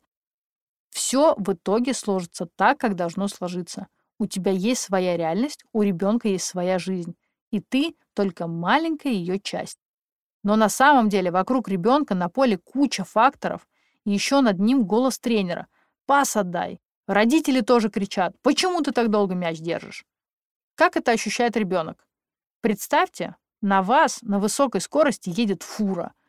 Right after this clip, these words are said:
Вам нужно спастись, найти решение.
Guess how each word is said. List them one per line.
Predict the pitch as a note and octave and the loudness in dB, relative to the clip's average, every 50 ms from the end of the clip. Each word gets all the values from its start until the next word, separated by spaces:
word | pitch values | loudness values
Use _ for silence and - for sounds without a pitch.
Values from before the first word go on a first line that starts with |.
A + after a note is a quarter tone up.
| _ _ _ _ _ _ | _ _ _ _ _ _
Вам | F3 D#3+ G3 A3+ C4 C4+ A#3 | -2 0 2 4 4 6 4
нужно | A3 B3+ C#4 B3+ A#3+ A3 | 4 4 4 2 2 0
спастись, | - - - G#3 G3 - - - B3 A#3+ G#3 - - | 0 -2 -2 -4 -4 -4 -6 -6 -4 -4 -4 -4 -4
найти | F#3 F#3 E3+ - A#3+ B3 | -6 -6 -2 -2 0 0
решение. | A3 G#3 - - - B3+ B3 A3 F#3+ F3 D#3+ - | 0 0 0 0 0 2 2 2 0 -2 -6 -10